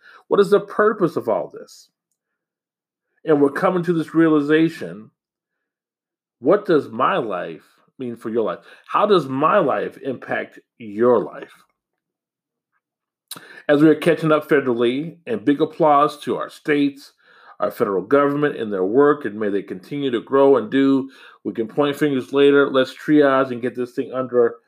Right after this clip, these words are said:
our belts now. But I, I applaud Governor Walz and many folks that have, have done some great things getting this under wraps, but we're certainly only at the beginning. Perhaps brash, prideful, and ignorant, I have the confidence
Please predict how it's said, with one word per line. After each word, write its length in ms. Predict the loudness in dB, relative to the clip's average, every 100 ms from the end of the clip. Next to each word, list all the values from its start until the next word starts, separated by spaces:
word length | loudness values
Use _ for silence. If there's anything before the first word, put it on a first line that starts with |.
| _ _ -2
our 220 | 0 4
belts 300 | 4 2 0
now. 360 | -6 -6 -8 -16 _ _ _ _ -8
But 80 | 0
I, 160 | 2
I 260 | 2 2 2
applaud 600 | 2 0 0 2 4 2
Governor 300 | 0 0 -4
Walz 480 | -2 2 4 2 0
and 240 | -6 -10
many 200 | -8 -8
folks 460 | -8 -6 -6 -6 _ _ _ _ _
that 140 | -10 -6
have, 280 | -4 -4 -8 _ -10
have 220 | -10 -2
done 500 | 0 2 0 -6 -14 _ _
some 220 | -14 -12
great 380 | 2 2 2 -6
things 400 | -4 -4 -6 _
getting 340 | -4 -2 -2
this 160 | -8 -8
under 240 | -8 -4
wraps, 360 | -2 -2 -6 -8
but 100 | -2
we're 280 | 4 4 2 -14 _
certainly 480 | -14 0 2 4 2
only 180 | 2 0
at 120 | -2
the 60 | -6
beginning. 420 | -4 -4 -6 -16 _ _ _ _ _ _ -20 -20 -16 0
Perhaps 300 | 0 0 0
brash, 380 | 2 4 2 -2
prideful, 380 | -2 -2 0 -4
and 120 | -4
ignorant, 340 | -6 -6 -6
I 120 | -4
have 220 | -4 -4 -6
the 80 |
confidence 800 | -16 -10 -10 -8 -6 -2 -2 -4